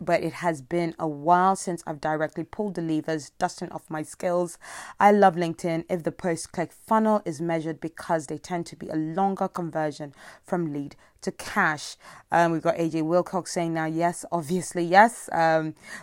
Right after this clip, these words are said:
uh, most successful for high-value B two B lead gen, white-collar recruiting, and higher ed placement, deeply useful for customer lifetime value of fifteen K plus." Interesting. So yeah, quite expensive.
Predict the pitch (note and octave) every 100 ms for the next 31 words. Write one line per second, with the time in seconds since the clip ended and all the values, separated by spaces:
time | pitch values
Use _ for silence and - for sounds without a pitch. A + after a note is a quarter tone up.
0 | - D#3+ D#3+ E3 E3+ E3 - F3 F#3+ E3+
1 | F3 - - - E3+ E3+ - E3 E3 D3+
2 | E3 D#3 F3 D3 D#3+ D#3+ D#3 D3 - F#3
3 | F#3+ F3+ D#3+ - - D#3 D3+ C#3+ - -
4 | A3 G#3+ G#3+ G3+ G3+ - - - F#3 F#3
5 | E3 G#3 G3+ G3+ - F#3 F3 E3 _ _
6 | G3+ E3+ - E3 D#3 D3 F#3+ - F#3 E3+
7 | D#3+ E3 - - - F3 - F3+ F3 E3
8 | - - _ D#3+ E3+ D#3+ - D3+ D3+ C3
9 | D#3+ D#3 D#3 - E3+ - D#3 - - D3+
10 | - - D3+ - - - G#3 F3+ - -
11 | A3+ D#3+ - D3+ - D3+ C#3+ D#3+ D#3 D3+
12 | C#3 - - - - F#3 D3+ - - A#3+
13 | F3+ D3+